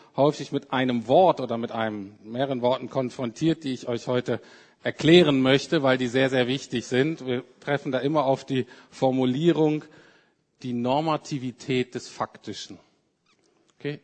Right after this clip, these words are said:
die Normativität des Faktischen. Lasst euch darüber nicht, ähm,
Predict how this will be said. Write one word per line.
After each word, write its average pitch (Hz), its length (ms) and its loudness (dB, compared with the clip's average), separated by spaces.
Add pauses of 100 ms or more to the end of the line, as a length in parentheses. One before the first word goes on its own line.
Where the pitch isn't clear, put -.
die 110 80 -10
Normativität 120 1400 -4
des - 160 -14
Faktischen. - 680 -10 (380)
Lasst 127 200 -6
euch 131 120 -2
darüber 127 340 2
nicht, 120 340 -4 (760)
ähm, 123 240 0